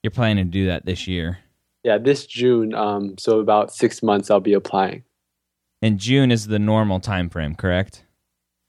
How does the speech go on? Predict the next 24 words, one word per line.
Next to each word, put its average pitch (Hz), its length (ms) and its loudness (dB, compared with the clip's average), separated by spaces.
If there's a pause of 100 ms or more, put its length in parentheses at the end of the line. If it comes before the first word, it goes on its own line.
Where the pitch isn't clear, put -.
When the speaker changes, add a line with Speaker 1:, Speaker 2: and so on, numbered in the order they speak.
Speaker 2:
Yeah, 143 180 4
so 127 200 2
June 165 240 2
is 175 100 2
the, 123 240 2
the 113 140 2
first 131 340 0
time 117 280 -2
that 110 220 -4
you, 107 280 -2 (100)
that 113 260 0
the 127 80 4
application 123 540 0
actually 104 320 -6
opens. 101 460 -4
You 104 140 0
can 104 200 -2
apply 104 360 2
June 107 300 0
fifth, - 380 -2
I 98 80 2
wanna 92 240 -2
say. - 380 -4 (560)
Speaker 1:
Okay. 87 340 -6